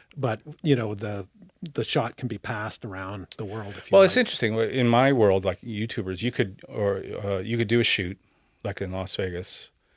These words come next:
Speaker 2: and you upload it to the internet. So,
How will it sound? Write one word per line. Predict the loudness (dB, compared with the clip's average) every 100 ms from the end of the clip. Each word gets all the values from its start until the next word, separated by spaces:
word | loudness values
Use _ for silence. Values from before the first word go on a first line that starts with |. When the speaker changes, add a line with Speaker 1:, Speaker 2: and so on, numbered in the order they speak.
| _ _ _ _ -6
Speaker 2:
and | -2 0
you | -2 2
upload | 2 2 4 4 4
it | 0 -6 _ _ _
to | -8 -4 -2 -2 -4 -6 -10 -14 _ _ _ _ _ _ _
the | 0 2
internet. | 2 -2 -8 -14
So, | -14 -10